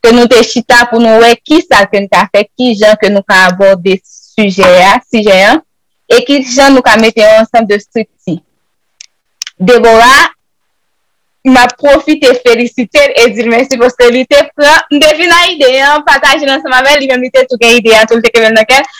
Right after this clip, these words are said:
Men lèske m te vin pale sa ansanm avè li, te twouve, waw!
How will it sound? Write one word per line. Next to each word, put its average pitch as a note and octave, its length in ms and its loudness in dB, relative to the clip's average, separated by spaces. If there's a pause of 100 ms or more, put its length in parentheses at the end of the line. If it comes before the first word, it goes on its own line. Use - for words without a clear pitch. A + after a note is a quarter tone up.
(240)
Men C#4+ 240 0
lèske E4 340 -2
m E4+ 80 -4
te D4 140 2
vin C#4 200 -2
pale C4 300 0
sa A#3+ 240 0
ansanm A#3+ 240 -2
avè C4+ 220 2
li, C4 120 -6
te C4 140 2
twouve, C4+ 340 0
waw! C#4 280 0